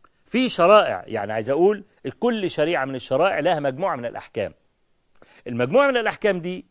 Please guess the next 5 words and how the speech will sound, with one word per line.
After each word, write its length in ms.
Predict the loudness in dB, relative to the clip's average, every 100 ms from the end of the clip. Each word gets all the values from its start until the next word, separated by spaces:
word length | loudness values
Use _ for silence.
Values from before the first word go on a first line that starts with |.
| _ _ _ _ _ _ _ _ _ _
طائفة 460 | 6 6 6 6 2
منها 400 | 2 -4 -8 -12 _ _ _ _ _ 0
نسخت 520 | 2 2 0 -2 -2
في 120 | -2
حقنا، 480 | -2 -2 -2 -4 -6